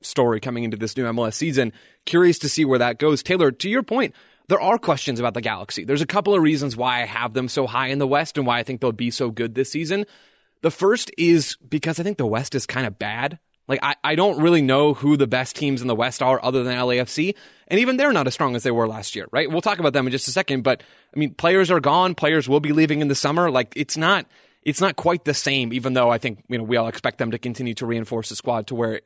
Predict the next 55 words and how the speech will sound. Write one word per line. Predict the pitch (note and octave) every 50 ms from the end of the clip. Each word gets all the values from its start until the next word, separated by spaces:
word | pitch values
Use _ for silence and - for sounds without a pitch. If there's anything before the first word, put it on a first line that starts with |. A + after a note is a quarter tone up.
| - -
to | - -
where | B2+ B2
they're | A#2 B2 A#2+ A2+
elite | B2+ B2 C#3 E3+ D#3+ A#2+ - -
in | B2+
Major | C3 B2+ A#2 B2
League | B2 B2 -
Soccer. | - F3+ G3 G3+ - C#3 B2
But, | B2 E3+ C3+ - _ _ _ _ _ _ - - _ -
I | E3
mean, | F3 F3 D#3 - _ - - - -
I'm | - E3+ E3+
not | F#3 F#3+ E3
there | - G3 G3 G3 -
all | C3+ E3+ F#3
the | F3+
way | F3+ F#3
there | F3+ F3 F3
on | E3+ E3
Austin. | B2+ C#3+ D3+ E3 - - F3 E3 E3 D#3+
Sporting | - - E3 E3 E3 -
Kansas | D#3+ E3+ D#3 D#3 -
City, | E3+ D3+ D#3 D3+
I |
think, | D3 E3+ D#3+ D3
are | D3+ C#3
really | C3 C#3+ C#3+ C#3+
good, | B2+ B2 C#3 C#3+ D3 C#3
and | C3 B2+
I'm, | B2 -
I'm | B2+ B2+ B2
very | A2+ C3+ C#3 D3 D3
high | C3+ C#3+ C#3+ C#3+
on | C#3+ C#3 C#3
them, | C#3+ C#3 C#3+ C#3+
but | B2+ C#3 C3 A2+ - - - - _ _ -
they've | A#2 C3+ C#3+ B2
got | D3+ C#3+ C#3+ A#2
gaps | A#2 C3 C3 C#3+ D3 - -
just | - C#3 A#2+
like | D3 C#3+ B2+
the | A#2+
Galaxy | A2 B2+ B2+ C#3 D3 D3 - - D#3+ D3
do. | C#3+ D#3+ D#3+ D#3+ D#3 - _ _ _ _ -
Dallas, | A2+ B2+ A#2+ C#3 D3+ D#3 D3+ - D#3
I | D3
think, | D3+ C#3+
are | D3+ C#3+
a | C3+
level | C3 C3+ C#3+ C#3 C#3+ C#3 C3
ab-, | B2 A#2 - -
uh, | C3+ C3
below. | A2 A#2+ G#2+ B2+ B2+ B2+ C3 D3 D#3+ E3+ E3+ E3 C#3
I | -
mean, | D#3+ F3 E3